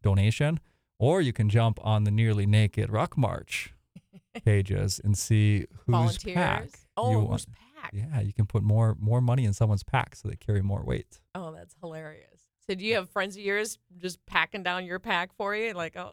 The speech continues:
Speaker 2: okay,
Speaker 1: There,
Speaker 2: I can do
Speaker 1: there's
Speaker 2: this."
Speaker 1: a slight chance that happens.
Speaker 2: <laughs> Just a little bit.
Speaker 1: Yeah.
Speaker 2: How heavy can the pack get?
Speaker 1: Uh, well, for people that are experienced with ruck marching, we recommend to keep it under fifty pounds.
Speaker 2: Okay.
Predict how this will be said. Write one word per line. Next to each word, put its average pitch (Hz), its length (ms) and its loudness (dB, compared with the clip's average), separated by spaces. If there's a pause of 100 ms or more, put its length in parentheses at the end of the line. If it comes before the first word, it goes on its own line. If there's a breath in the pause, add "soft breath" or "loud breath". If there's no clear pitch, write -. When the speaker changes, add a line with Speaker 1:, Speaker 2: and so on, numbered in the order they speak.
(120)
Speaker 2:
okay, 107 280 -12 (140)
Speaker 1:
There, 131 160 2
Speaker 2:
I 226 60 4
can 143 120 2
do 135 60 2
Speaker 1:
there's 127 100 0
Speaker 2:
this." 214 100 4
Speaker 1:
a - 20 -2
slight 110 220 2
chance 98 260 -2
that 107 140 -2
happens. 110 420 -2
Speaker 2:
<laughs> - 0 -
Just 247 120 0 (100)
a - 1080 -8
little 165 200 -20
bit. - 100 -20 (220)
Speaker 1:
Yeah. 131 160 -12
Speaker 2:
How 277 180 0
heavy 247 440 -4
can 220 240 -6
the 190 80 -4
pack 180 360 -8
get? 196 240 -8 (440)
Speaker 1:
Uh, 127 240 4
well, 147 440 2
for 156 120 -6
people 196 180 -2
that 147 100 2
are 117 40 2
experienced 110 640 0 (280)
with 107 160 2
ruck 107 180 0
marching, 107 500 2
we 117 120 0
recommend 104 500 2
to 101 40 0
keep - 220 -2
it 113 40 2
under 107 140 4
fifty - 260 0
pounds. 110 400 2
Speaker 2:
Okay. - 220 -20